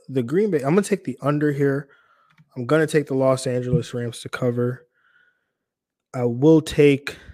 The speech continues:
the Green Bay Packers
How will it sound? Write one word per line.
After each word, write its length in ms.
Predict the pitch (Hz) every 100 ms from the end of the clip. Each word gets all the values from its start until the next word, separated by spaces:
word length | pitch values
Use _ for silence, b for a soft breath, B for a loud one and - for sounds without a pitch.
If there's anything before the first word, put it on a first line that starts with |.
| B B _ _ _ _ _
the 500 | - 131 123 117 113 - _ -
Green 260 | 131 139 135
Bay 160 | 123 120
Packers 760 | 120 123 120 127 117 113 -